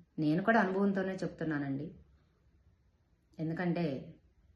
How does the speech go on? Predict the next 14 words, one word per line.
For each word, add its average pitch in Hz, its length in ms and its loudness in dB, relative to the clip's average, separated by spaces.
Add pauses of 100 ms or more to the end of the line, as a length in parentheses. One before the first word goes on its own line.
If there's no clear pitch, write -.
(460)
భర్తను 165 520 0
ప్రేమించినా 180 560 2
కూడా 156 240 0
అలా 143 340 -4 (720)
హర్ట్ 147 240 -4
చేస్తుంటే 143 640 -4 (680)
చాలా 147 360 0
బాధ 151 440 -2
ఉంటుందండి. 156 440 -2
అది 170 320 -8 (1000)
తన 160 120 2
మనసు 160 360 2
ఇరిగిపోతుంది. 165 920 -2 (960)
ఇలా 160 400 0